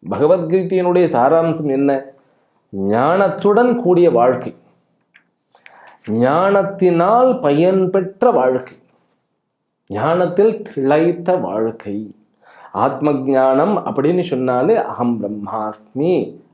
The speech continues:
அப்படின்னு ஒரு, ஒரு மகா வாக்கியம் சொல்றது.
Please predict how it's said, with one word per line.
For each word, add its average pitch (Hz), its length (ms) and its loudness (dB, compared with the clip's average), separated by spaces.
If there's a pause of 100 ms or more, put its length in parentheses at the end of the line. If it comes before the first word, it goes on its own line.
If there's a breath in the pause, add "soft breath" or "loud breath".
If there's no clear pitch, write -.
அப்படின்னு 123 480 0
ஒரு, 165 500 2 (140 loud breath)
ஒரு 143 240 2 (440)
மகா 123 300 0
வாக்கியம் 165 380 0
சொல்றது. 113 380 -6